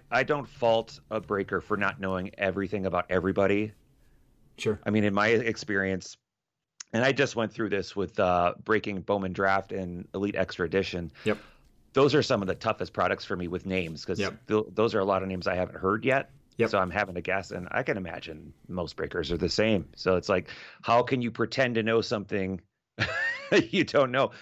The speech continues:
Speaker 1: You almost, like, you almost look dumber for pretending.
Speaker 2: Yeah, totally. Totally. Do you, uh, when you're trying to pronounce a name that you don't know, what's your, do, do you kind of default to, "I don't know the name," or do you, do you actually take a shot at it and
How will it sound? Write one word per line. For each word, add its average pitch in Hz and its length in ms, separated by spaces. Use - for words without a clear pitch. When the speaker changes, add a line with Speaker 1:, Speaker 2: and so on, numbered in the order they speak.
Speaker 1:
You 151 80
almost, 170 240
like, 123 260
you 143 200
almost 160 200
look - 180
dumber 104 420
for 107 100
pretending. 113 540
Speaker 2:
Yeah, 104 240
totally. 101 300
Totally. 104 260
Do 135 100
you, 131 220
uh, 120 280
when 123 120
you're 123 100
trying 120 280
to 110 80
pronounce 113 400
a - 20
name 110 160
that 107 100
you 113 60
don't 110 160
know, 110 160
what's 107 260
your, 104 380
do, 113 120
do 107 160
you 104 80
kind 107 160
of 101 60
default 107 440
to, 104 260
"I 107 80
don't 113 120
know 107 120
the 107 80
name," 107 280
or 104 40
do 101 100
you, 107 160
do 113 120
you 113 160
actually 101 260
take 107 180
a 110 40
shot 104 260
at 101 160
it 104 160
and 101 320